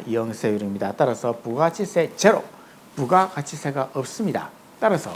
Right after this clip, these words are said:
구글로부터 내가 십억을 받았다. 부가가치세하고는 아무 관계 없어요.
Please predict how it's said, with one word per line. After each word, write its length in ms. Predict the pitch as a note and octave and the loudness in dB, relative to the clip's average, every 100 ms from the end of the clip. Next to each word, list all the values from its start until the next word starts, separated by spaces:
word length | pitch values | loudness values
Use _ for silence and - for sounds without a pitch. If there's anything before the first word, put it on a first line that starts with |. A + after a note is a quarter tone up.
| - | -4
구글로부터 560 | F#3+ A#3 A#3+ F3+ D3 A2 | 0 4 4 4 0 0
내가 360 | C#3 C#3+ - - - - | 4 4 2 -6 -20 -14
십억을 640 | - - C4+ C#4 B3+ G#3+ | -4 -2 4 6 8 6
받았다. 560 | D3+ D3 A#2+ - G#2+ A#2 - - - - | 6 4 2 2 0 0 -8 -20 -20 -14
부가가치세하고는 1080 | B2 C3 F3+ F#3+ - G3+ E3 C#3 B2+ B2 B2 | -8 -4 -2 -2 -4 -6 -4 -4 -4 -6 -6
아무 240 | - D#3 G3+ | -4 -4 0
관계 220 | G3 D3+ | 2 0
없어요. 360 | - A2+ F#2 | 0 -4 -4